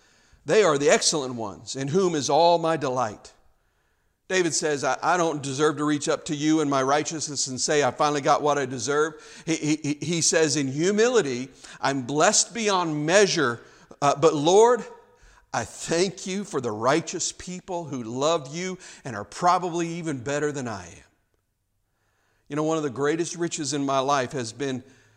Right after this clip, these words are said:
the people that I have met over the years that truly love Jesus. That, that's the greatest treasure in my life. You know, I've met so many people that are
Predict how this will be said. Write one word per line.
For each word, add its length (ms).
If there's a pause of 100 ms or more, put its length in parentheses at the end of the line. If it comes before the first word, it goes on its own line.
(160)
the 80
people 480
that 140
I 80
have 120
met 280
over 240
the 100
years 680 (460)
that 180
truly 500
love 260
Jesus. 760 (840)
That, 220
that's 260
the 80
greatest 540
treasure 440
in 80
my 140
life. 340 (560)
You 80
know, 60
I've 80
met 160
so 180
many 140
people 320
that 140
are 180